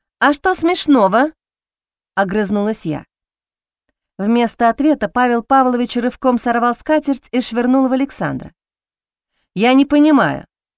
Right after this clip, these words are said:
как ты оказался в этом замешан?" заорал он.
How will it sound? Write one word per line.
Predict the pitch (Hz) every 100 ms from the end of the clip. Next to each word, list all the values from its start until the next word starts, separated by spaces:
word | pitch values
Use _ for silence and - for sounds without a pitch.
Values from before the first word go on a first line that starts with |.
| _ _ _
как | 269 294 -
ты | 285
оказался | 277 269 254 285 269 269
в |
этом | 269 277 277
замешан?" | 247 294 302 185 - 156 135 - _ _ _ _ _ _ _ -
заорал | 165 185 180 180 139
он. | 131